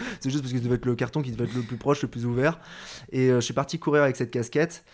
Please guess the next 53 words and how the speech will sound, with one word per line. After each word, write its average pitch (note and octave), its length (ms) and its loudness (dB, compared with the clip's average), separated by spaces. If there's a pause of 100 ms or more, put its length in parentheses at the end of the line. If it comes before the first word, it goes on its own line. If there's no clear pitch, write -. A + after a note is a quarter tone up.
(500)
Et, C3+ 260 6
euh, B2 880 6
et C#3 60 0
c'est C3 140 -2
devenu C#3+ 240 4
un D3+ 100 4
gris-gris C#3 360 0
très D3+ 120 -2
rapidement, C#3+ 460 2
mais C#3+ 100 2
c'est, B2+ 220 -2
euh, B2 420 0
devenu B2+ 400 -2
plus, - 540 -14
voilà, A#2+ 340 -2
quelque B2 240 -8
chose C#3+ 160 -4
sur - 80 -6
lequel C3 240 0
j'ai A#2 100 -4
commencé B2 280 -6
à A#2 40 -2
communiquer C3+ 520 -2
autour, E3 400 0
parce A#2+ 160 -6
qu'au B2+ 120 -4
début, B2+ 280 -2
je - 80 -10
communiquais A#2 500 -4
comme A#2+ 420 -6
n'importe B2 360 -8
quelle B2+ 200 -4
personne C#3 320 -8
qui B2 140 -10
découvre B2 300 -6
la B2+ 80 -2
course B2 240 -10
à A#2+ 80 -4
pied C#3 260 -4
et B2 80 -4
qui B2 100 -8
a, A#2 280 -4 (380)
qui A#2+ 100 -2
a - 20 0
son A#2+ 220 0
Instagram A#2+ 580 0
ou A2+ 60 -4
qui A#2 100 -8
a A2 60 -6
son A2+ 160 -6
réseau, C3 420 2
et B2 120 0
qui, A#2 340 -8